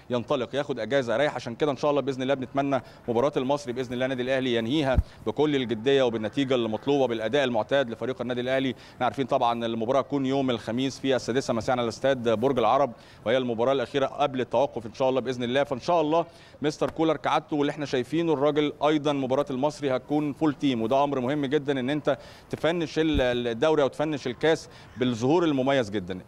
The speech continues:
في نقطة مهمة جدا، بعض اللعيبة مجهدة بشكل كبير جدا يا محمد، يعني ده أمر مهم جدا جدا.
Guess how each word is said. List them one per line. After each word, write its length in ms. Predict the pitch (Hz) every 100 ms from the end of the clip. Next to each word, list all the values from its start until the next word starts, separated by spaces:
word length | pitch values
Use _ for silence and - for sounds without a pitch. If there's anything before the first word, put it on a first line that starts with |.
| -
في 140 | 165
نقطة 220 | 185 180
مهمة 260 | 160 180 170
جدا، 360 | 170 156 156
بعض 220 | 147 170 160
اللعيبة 300 | 139 160 165
مجهدة 320 | 139 147 156
بشكل 260 | 143 151
كبير 200 | 135 143
جدا 220 | 135 127 120
يا 40 |
محمد، 340 | 98 127 104
يعني 200 | 98 98
ده 200 | 107 135
أمر 180 | 151 139
مهم 380 | 117 127 147 127
جدا 300 | 117 147 127
جدا. 380 | 120 151 135